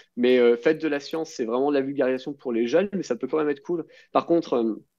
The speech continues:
nuit des chercheurs, c'est vraiment des, des chercheurs qui sortent du labo, qui, qui prennent leur soirée, une partie de leur nuit pour y aller, et eux, ils ont envie que vous veniez pour leur parler, et puis ils vont vous parler, il n'y a pas de souci, donc ça, faut y aller, c'est cool. Et après, ben, euh, soit vous-même de votre côté, euh,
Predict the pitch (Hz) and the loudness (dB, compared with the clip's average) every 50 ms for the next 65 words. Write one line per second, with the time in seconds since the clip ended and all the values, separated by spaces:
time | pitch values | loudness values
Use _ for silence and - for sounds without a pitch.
0 | _ _ _ _ _ _ _ _ - 127 135 151 147 135 127 127 - 131 - - | _ _ _ _ _ _ _ _ -6 0 2 2 4 4 2 2 0 -4 -2 -2
1 | 175 190 185 - - 135 117 117 131 151 156 139 127 110 104 104 104 104 110 - | -2 -2 -2 -6 -4 -2 0 0 2 0 0 0 0 0 0 0 -2 -4 -4 -6
2 | 139 131 - 202 196 - - 139 120 - 131 120 113 113 123 143 165 170 170 - | -8 -6 -6 -12 -12 -6 -6 -6 -6 -4 -2 2 2 2 4 2 0 0 -2 -6
3 | - - 233 220 214 - - - - - - _ _ - - - - - 165 165 | -8 -6 -2 -2 -2 -2 -4 -14 -20 -20 -20 _ _ -12 -10 -6 0 2 2 4
4 | 147 131 123 - - 135 120 135 151 151 135 127 120 - 147 139 120 120 113 120 | 4 2 0 0 0 0 2 2 2 2 0 -2 -4 -6 -6 -2 0 0 2 2
5 | 131 143 143 - 120 113 113 113 120 156 170 127 107 139 180 180 151 117 107 117 | 0 -2 -2 -2 -2 0 2 2 2 2 2 2 2 2 2 2 0 0 -2 -4
6 | 117 127 139 143 175 165 143 139 139 127 120 123 123 135 143 143 139 _ 117 110 | -4 -4 -4 -6 -12 -14 -10 -8 -8 -4 -4 -4 -4 -4 -6 -6 -6 _ -2 0
7 | 104 98 92 - - 139 135 147 160 139 113 104 - - 107 101 104 139 143 123 | 0 -2 -2 -4 -4 -2 -2 0 0 0 -2 -2 -4 -6 -8 -4 -2 -2 -2 -2
8 | 131 127 - 143 127 127 143 139 104 101 - 107 - - - - - 135 110 101 | -4 -4 -2 0 0 0 0 0 -2 -2 -4 -6 -8 -10 -12 -12 -6 -4 -4 -2
9 | - - 131 131 - 127 110 104 104 120 127 - 110 101 - - - 170 170 117 | 4 4 2 4 6 4 4 6 4 2 0 -2 -6 -6 -6 -6 -4 -2 0 0
10 | - - - - - - - - _ - - 101 98 - - - 139 139 135 120 | -2 -4 -12 -18 -18 -20 -20 -20 _ -2 -2 0 0 -2 0 0 0 2 4 2
11 | 107 104 101 101 101 101 101 98 95 95 95 90 87 90 80 - - - 131 135 | 2 4 2 2 2 0 0 0 -2 -2 -4 -4 -6 -6 -8 -10 -4 -2 -2 -2
12 | - 123 113 117 131 139 151 151 151 147 127 120 120 120 - - 135 127 131 165 | -2 -6 -8 -8 -4 -2 0 0 0 0 0 0 0 -2 -2 -6 -8 -6 -4 -4
13 | 160 156 151 139 123 113 110 107 | -2 0 0 0 0 0 0 -2